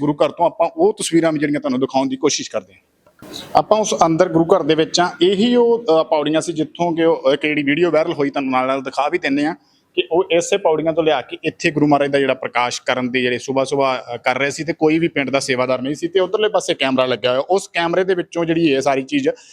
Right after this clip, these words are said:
ਕੈਦ ਹੁੰਦੀ ਆ, ਕੌਣ ਵੀਡੀਓ ਵਾਇਰਲ ਕਰਦਾ, ਕਿਵੇਂ ਵੀਡੀਓ ਵਾਇਰਲ ਹੁੰਦੀ ਆ ਤੇ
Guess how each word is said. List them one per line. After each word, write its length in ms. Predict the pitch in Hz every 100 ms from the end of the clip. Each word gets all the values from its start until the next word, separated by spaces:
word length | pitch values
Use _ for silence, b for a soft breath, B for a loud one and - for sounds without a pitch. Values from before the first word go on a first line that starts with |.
| B _ -
ਕੈਦ 240 | 175 190
ਹੁੰਦੀ 360 | 185 185 185 190
ਆ, 100 | 190 B B _ -
ਕੌਣ 260 | 190 240
ਵੀਡੀਓ 320 | 190 202 226
ਵਾਇਰਲ 240 | 208 202 202
ਕਰਦਾ, 340 | 202 175 185
ਕਿਵੇਂ 340 | 180 190 208 196
ਵੀਡੀਓ 320 | 190 214 202
ਵਾਇਰਲ 220 | 196 196
ਹੁੰਦੀ 360 | 165 147 165 175
ਆ 140 | 180 b b b
ਤੇ 100 | -